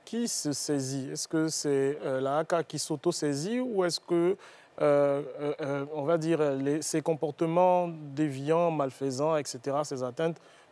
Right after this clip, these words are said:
peuvent être, euh, je veux dire, où la A K peut être saisie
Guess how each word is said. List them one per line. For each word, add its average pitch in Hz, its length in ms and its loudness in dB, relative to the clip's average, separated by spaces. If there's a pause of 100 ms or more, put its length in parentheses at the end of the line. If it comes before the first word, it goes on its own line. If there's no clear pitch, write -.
(100)
peuvent 160 280 4
être, 160 260 4
euh, 139 300 2 (100)
je 143 80 -6
veux 151 80 0
dire, 165 140 4
où 196 180 0
la 156 220 8
A 165 40 6
K 165 140 4
peut 170 200 0
être 160 140 0
saisie 156 600 2